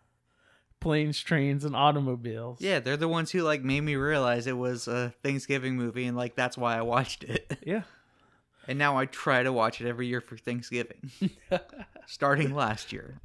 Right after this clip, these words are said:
Speaker 1: Uh,
Speaker 2: I'm gonna try to watch it this year.
Speaker 1: I guess I'll have to find it and try to watch it, too.
Speaker 2: Uh, I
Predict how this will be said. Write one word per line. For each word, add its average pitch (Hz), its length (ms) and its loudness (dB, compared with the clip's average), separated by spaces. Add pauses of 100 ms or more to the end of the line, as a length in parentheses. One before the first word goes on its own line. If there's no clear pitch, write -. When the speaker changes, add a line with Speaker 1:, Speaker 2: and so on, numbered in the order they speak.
(100)
Speaker 1:
Uh, 165 40 0
Speaker 2:
I'm 170 540 -4
gonna 120 160 -4
try 123 240 0
to 135 80 0
watch 143 300 2
it 143 100 -6
this 143 240 -4
year. - 220 -10 (280)
Speaker 1:
I 156 100 0
guess 185 180 0
I'll 180 100 6
have 170 220 2
to 143 80 -2
find 135 320 0
it - 80 -4
and 135 100 -4
try 135 160 0
to 131 80 2
watch 135 320 0
it, - 100 -8
too. 151 380 -6
Speaker 2:
Uh, 196 80 -8
I 214 280 -2